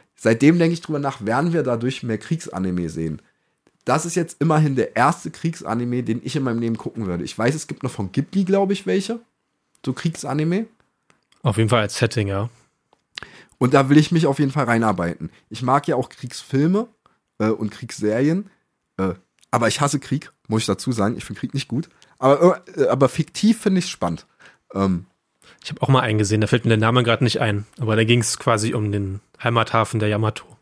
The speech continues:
Speaker 2: Das größte Schlachtschiff. Und
Speaker 1: Mhm.
Speaker 2: da wird quasi das Leben der Landbevölkerung gezeigt.
Speaker 1: Ah.
Speaker 2: Muss ich mal raussuchen dann.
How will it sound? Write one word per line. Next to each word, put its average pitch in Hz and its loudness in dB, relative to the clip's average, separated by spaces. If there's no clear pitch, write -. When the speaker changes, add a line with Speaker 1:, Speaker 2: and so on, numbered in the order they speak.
Speaker 2:
Das - -12
größte 107 0
Schlachtschiff. - -4
Und 113 0
Speaker 1:
Mhm. 110 0
Speaker 2:
da 104 2
wird 113 2
quasi 107 0
das 101 -2
Leben 113 2
der 104 2
Landbevölkerung 107 -2
gezeigt. 104 -4
Speaker 1:
Ah. - -12
Speaker 2:
Muss 120 2
ich 101 0
mal 110 4
raussuchen 98 0
dann. 95 -4